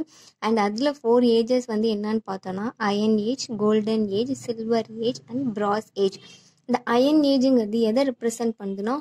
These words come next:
Homer. And Golden Age வந்து Shakespeare. And Silver Age வந்து Dryden and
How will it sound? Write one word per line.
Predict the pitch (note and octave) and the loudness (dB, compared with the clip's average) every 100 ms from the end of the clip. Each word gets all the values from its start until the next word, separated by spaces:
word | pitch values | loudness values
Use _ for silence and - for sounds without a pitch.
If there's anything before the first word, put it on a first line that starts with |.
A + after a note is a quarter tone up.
| - | -8
Homer. | - G#3+ G#3 G#3 G#3+ _ _ _ G#3+ | -4 -2 0 -2 -4 _ _ _ 0
And | A3+ G3+ | 2 4
Golden | A3 B3 C4 C#4+ C4 | 6 4 4 2 2
Age | A3 G#3 | 2 0
வந்து | G3+ G3 A3 | -6 -4 -4
Shakespeare. | - G#3 G3+ - - G3+ G3+ G#3 G#3+ | -2 -4 -4 -10 -4 -2 -2 -6 -8
And | G3+ A3+ B3 | -6 -4 -4
Silver | - A#3+ C4+ C#4 A#3+ | -2 0 2 2 2
Age | G#3 G3+ | 0 0
வந்து | G3+ F#3+ D#4 _ - | -6 -6 -10 _ -10
Dryden | G3 G#3 G#3+ A3+ C#4 - | -4 0 0 -2 -4 -4
and | G#3+ | -2